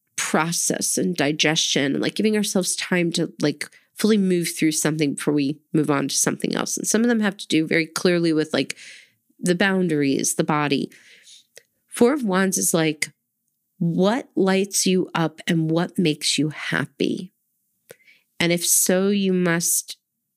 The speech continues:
paraphrasing the words of Cheryl Strayed here, swim like fuck to get as close to them as you can.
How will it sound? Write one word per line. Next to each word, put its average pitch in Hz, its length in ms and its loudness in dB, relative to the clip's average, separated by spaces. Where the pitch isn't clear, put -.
paraphrasing 180 600 2
the 156 80 2
words 156 240 0
of 151 160 -4
Cheryl 151 440 0
Strayed 175 400 2
here, 175 320 2
swim 208 1040 2
like 165 340 0
fuck - 840 -4
to - 100 0
get 160 200 4
as 165 180 0
close - 560 0
to - 160 0
them 165 220 0
as 156 200 -4
you - 160 0
can. - 460 -2